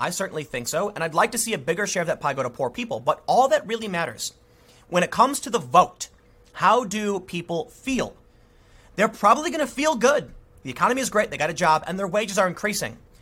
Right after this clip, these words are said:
Very few people, I imagine, are gonna look at the boss and wonder how much he's making and angry ab-, and, and be angry about it, though some people would. But you know what?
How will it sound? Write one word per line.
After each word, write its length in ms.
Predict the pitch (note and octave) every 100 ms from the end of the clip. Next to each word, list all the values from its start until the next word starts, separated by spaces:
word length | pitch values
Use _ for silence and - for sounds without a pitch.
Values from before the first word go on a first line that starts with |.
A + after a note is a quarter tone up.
| - -
Very 320 | - F3 B3+ D4
few 240 | - C4+
people, 340 | - A#3+ A3
I 120 | F#3 F3+
imagine, 440 | F3+ B3+ B3 G3
are 140 | D#3+
gonna 180 | F3+ F3+
look 180 | E3+ A#3
at 120 | A#3
the 60 | E3+
boss 560 | C3+ G3+ F#3 E3 - - -
and 160 | E3 E3
wonder 220 | G#3 A3
how 80 | G3+
much 180 | F#3 -
he's 180 | C#4
making 260 | G3 E3+ F3
and 80 | F3
angry 420 | D#3 A#3+ B3+ D#3+
ab-, 140 | A2+ -
and, 120 | C#3 D3
and 180 | E3
be 160 | E3 E3+
angry 340 | A3+ D4 G#3
about 200 | C#3 A#2
it, 80 | -
though 100 | D#3+
some 260 | G3 A#3+ C4
people 280 | B3+ A3 F#3+
would. 220 | C4+ - _ _ _ _ _ _ _ -
But 120 | -
you 60 |
know 100 | F#3+
what? 260 | C4+ A#3 A#3